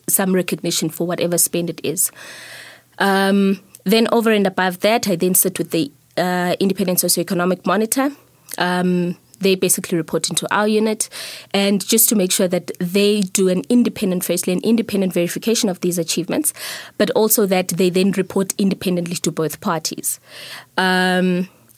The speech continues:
so that's the one part which looks at the C A as it is, the concession agreement as it is.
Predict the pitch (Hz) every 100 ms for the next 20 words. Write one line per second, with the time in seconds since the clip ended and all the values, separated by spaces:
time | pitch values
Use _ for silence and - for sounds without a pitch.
0 | - - - 214 202 190 - 208 220 269
1 | 202 202 214 214 190 - 190 - 170 -
2 | 175 - _ _ _ - - - - 240
3 | 214 180 185 185 196 196 202 - 208 185
4 | 196 185 185 202 185 170 175 - 175 175
5 | - 226